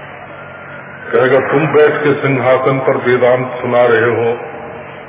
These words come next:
और इतने कोढ़ी और इतने दमा वाले और इतने जख्मा वाले दुखी हो रहे हैं, हैं? और तुमको दया नहीं आती, उनकी सेवा नहीं करते, यहाँ आके बकवास करते हो?"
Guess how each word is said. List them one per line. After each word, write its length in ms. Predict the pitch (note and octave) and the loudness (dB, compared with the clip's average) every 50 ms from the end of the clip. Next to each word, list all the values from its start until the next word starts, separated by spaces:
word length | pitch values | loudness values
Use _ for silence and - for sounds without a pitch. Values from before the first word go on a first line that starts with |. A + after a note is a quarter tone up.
| - - - | -12 -4 2
और 220 | - - E3 E3 D#3+ | 4 4 4 4 4
इतने 360 | D#3+ - - - C3+ D3+ E3 | 2 0 0 0 2 2 0
कोढ़ी 560 | D3+ - - C3+ C3+ C3 B2 A2+ B2+ C#3+ C#3+ | 0 -2 -4 -2 -2 0 0 0 0 2 4
और 180 | C#3 C3+ C3 A#2+ | 4 4 2 0
इतने 300 | A2 G#2+ B2+ C3 D#3 D3+ | 0 0 2 2 2 2
दमा 340 | C3 - A#2 A2+ A#2 C3+ C3+ | 0 2 0 2 2 4 2
वाले 460 | C3+ B2+ B2+ B2+ B2+ B2+ C3 C3+ C3+ | 4 4 4 4 4 4 4 2 2
और 100 | C3 C3 | 2 2
इतने 380 | B2 A2 G#2+ - C#3 C3+ D#3 | 2 0 0 0 2 2 2
जख्मा 840 | D#3 C3+ A#2+ B2 A#2+ B2 - - - - C3 C3+ C3 C3 B2+ B2 A#2+ | 2 2 2 0 -2 -2 -2 -6 -4 -2 0 0 2 4 4 4 4
वाले 200 | B2 B2+ C3+ C3+ | 4 2 2 0
दुखी 440 | B2+ G#2+ B2 B2 - - - D3+ C#3+ | -2 -2 -4 -6 -6 -6 -6 -4 -4
हो 260 | C#3 - B2+ C3+ C#3 | -2 0 0 0 2
रहे 240 | C3 C3 B2+ C3+ C3+ | 2 2 2 0 0
हैं, 440 | B2 B2+ C#3 C#3+ D3 C#3 C3+ - - - - - - - - - - - - | 0 0 0 0 0 -2 -4 -6 -12 -16 -16 -16 -16 -16 -16 -18 -8 -2 0
हैं? 440 | D#3+ F3+ E3+ C#3+ - - - - - - - - - - - - - - - - - - - - - - - - | 2 2 2 0 -2 -6 -10 -12 -12 -12 -14 -14 -14 -14 -14 -14 -16 -16 -16 -16 -16 -16 -16 -16 -14 -14 -6 0
और 540 | - A2+ A#2+ C3 C3+ B2+ A#2 - - - - - | 2 4 6 6 4 4 2 0 -2 -2 0 0
तुमको 280 | C#3+ D#3 D#3 C3+ D#3+ | 0 2 2 2 2
दया 380 | C#3+ - - C3 D#3 F3+ F3+ F3 | 2 2 2 4 4 6 4 4
नहीं 240 | E3+ F3 F#3 F#3 F#3 | 4 2 2 4 4
आती, 280 | E3+ E3+ F3 F#3+ F#3 | 4 4 2 2 2
उनकी 280 | F3 E3+ F3 - D#3 E3 | 2 2 0 0 -2 -4
सेवा 420 | D3 - - D3 D#3 E3+ F3+ E3+ | -4 -2 0 2 4 4 4 4
नहीं 160 | E3+ F3+ F#3 F3+ | 4 4 2 2
करते, 360 | - E3+ E3+ E3 E3 E3+ E3+ | 4 4 2 2 2 2 2
यहाँ 460 | E3 D#3 D#3 D#3 D#3+ E3+ D#3 D#3 D#3 | 2 4 2 2 4 4 4 4 4
आके 200 | E3 D#3+ E3+ D#3+ | 4 2 2 2
बकवास 500 | D#3+ C3+ C3 C3+ C#3 D#3+ D#3+ E3 E3 E3 | 2 2 0 2 2 4 4 4 4 4
करते 260 | F3 D#3+ D#3+ E3 E3 | 2 2 4 4 4
हो?" 400 | D#3+ C#3 G2+ - - - - - | 4 4 2 0 -2 -6 -8 -10